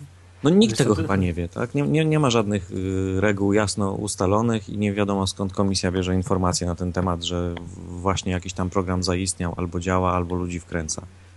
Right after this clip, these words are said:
Speaker 2: No to jest wszechmocna komisja, to oni wszystko wiedzą. E, mm, a, dobra, to okej, to już, to, to już wiem, o co chodzi. I teraz powiedz mi,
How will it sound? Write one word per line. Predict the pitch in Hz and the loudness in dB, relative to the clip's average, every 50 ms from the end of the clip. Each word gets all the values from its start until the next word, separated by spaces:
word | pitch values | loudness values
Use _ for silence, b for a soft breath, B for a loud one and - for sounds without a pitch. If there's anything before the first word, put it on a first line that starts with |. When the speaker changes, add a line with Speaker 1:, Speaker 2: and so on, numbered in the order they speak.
| b - | b -12
Speaker 2:
No | 110 | -8
to | - | -8
jest | 104 90 | -8 -8
wszechmocna | - - - 110 - 110 110 - - - 104 | -6 -6 -8 -6 -4 -6 -6 -6 -6 -10 -8
komisja, | - - 104 107 101 - - - 90 76 - | -6 -4 -4 -4 -4 -6 -10 -12 -16 -16 -14
to | - 85 | -14 -12
oni | 87 90 82 | -12 -12 -12
wszystko | - - 90 - - 92 85 | -10 -10 -10 -10 -10 -12 -12
wiedzą. | 82 85 82 - - - - B B B B B B B B - | -12 -14 -16 -16 -18 -20 -20 B B B B B B B B -10
E, | 104 | -8
mm, | 92 90 92 92 90 95 - - - - 98 - 131 110 98 101 98 95 95 95 95 120 - | -6 -6 -6 -8 -10 -12 -14 -16 -18 -20 -18 -12 -10 -8 -6 -6 -6 -6 -6 -6 -8 -8 -8
a, | 117 104 98 95 98 95 - - | -6 -6 -4 -4 -6 -8 -4 -2
dobra, | 131 120 110 101 B B B B B B - | 0 0 0 0 B B B B B B -8
to | - 139 - - - - 127 139 - - - - | -8 -8 -8 -8 -12 -16 -16 -16 -18 -18 -18 -6
okej, | - 160 139 - 90 85 - - - - | -6 -4 -4 -4 -8 -8 -10 -16 -12 -6
to | - | -4
już, | 147 151 - - - | -4 -4 -4 -8 -8
to, | - 160 151 151 | -4 -2 -2 -2
to | 143 151 143 | 0 0 0
już | 135 127 113 | 0 0 -2
wiem, | - 127 123 | -2 -4 -4
o | 120 | -4
co | - 123 | -4 -6
chodzi. | 98 101 107 139 156 b b b b | -6 -6 -8 -8 -10 b b b b
I | - | -10
teraz | - 139 143 143 - | -6 -6 -6 -6 -6
powiedz | - 131 127 123 - | -8 -8 -8 -6 -6
mi, | 135 123 | -6 -6